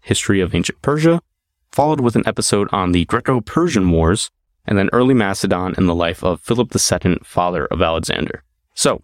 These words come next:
as always, if you did what you're hearing, be sure to hop on the podcast platform of your choice, drop those five-star ratings, five-star reviews,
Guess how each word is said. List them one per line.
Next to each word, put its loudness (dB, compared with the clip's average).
as -2
always, 0
if -4
you 2
did 0
what 2
you're -2
hearing, 2
be -4
sure 2
to 0
hop -4
on 0
the 4
podcast -4
platform -2
of -2
your -2
choice, -8
drop -2
those 0
five-star -2
ratings, -4
five-star -2
reviews, -2